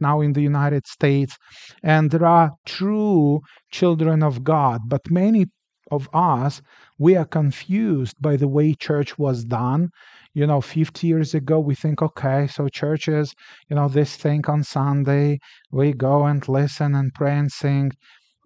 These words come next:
Uh, but church is much more, because church is not Saint John and Saint John's leadership. Church is the Holy Spirit,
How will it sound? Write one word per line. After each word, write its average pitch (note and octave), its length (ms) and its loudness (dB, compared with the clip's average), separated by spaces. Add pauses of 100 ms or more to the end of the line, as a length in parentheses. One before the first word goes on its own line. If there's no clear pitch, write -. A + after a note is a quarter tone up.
(100)
Uh, - 120 -10 (220)
but D#3 360 0
church G3 400 -2
is C3+ 160 -2
much D3+ 420 0
more, D3 500 -2 (560)
because E3+ 440 2
church F#3+ 520 0
is D3+ 160 -2 (140)
not D#3+ 260 2
Saint D3 320 -2
John C#3+ 380 0
and C3+ 160 -2
Saint C3+ 240 -2
John's B2+ 380 -2
leadership. E3 600 -4 (420)
Church E3+ 520 2
is D#3 240 2
the C#3 100 0
Holy D#3 400 0
Spirit, D#3 800 -2